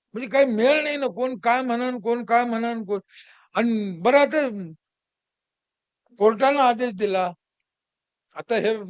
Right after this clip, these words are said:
निकाल पण लांबले, त्याच्यात कायद्यात ते बसत असेल, पण मग सुरुवातीला हा विचार व्हायला पाहिजे होता ना.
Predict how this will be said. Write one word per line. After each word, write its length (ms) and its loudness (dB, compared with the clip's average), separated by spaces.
निकाल 300 0
पण 180 -4
लांबले, 540 -2
त्याच्यात 380 0
कायद्यात 340 6
ते 160 -6
बसत 380 0
असेल, 280 2
पण 140 4
मग 120 -2
सुरुवातीला 600 2
हा 80 6
विचार 360 0
व्हायला 260 2
पाहिजे 280 -4
होता 220 -6
ना. 140 -10